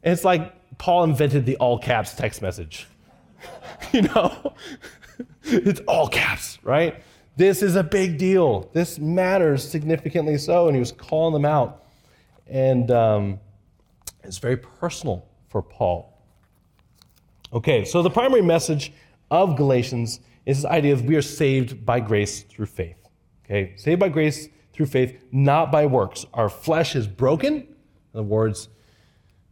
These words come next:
hey, we're not perfect. We don't start out perfect. And there, we have inclinations and desires that are out of whack.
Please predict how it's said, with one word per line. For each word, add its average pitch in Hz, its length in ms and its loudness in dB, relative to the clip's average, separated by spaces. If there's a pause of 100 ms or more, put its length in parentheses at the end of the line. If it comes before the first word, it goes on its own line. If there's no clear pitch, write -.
(100)
hey, 127 280 -2
we're 120 120 2
not 165 180 2
perfect. 160 320 0
We - 60 -10
don't 139 140 0
start 165 220 2
out 160 140 2
perfect. 104 400 -4 (1400)
And 120 380 0 (180)
there, 120 180 0
we 123 100 0
have 123 100 0
inclinations 156 680 0
and 120 100 -4
desires 131 560 0
that 123 80 -2
are - 80 -4
out 139 160 2
of 123 100 2
whack. 139 420 -2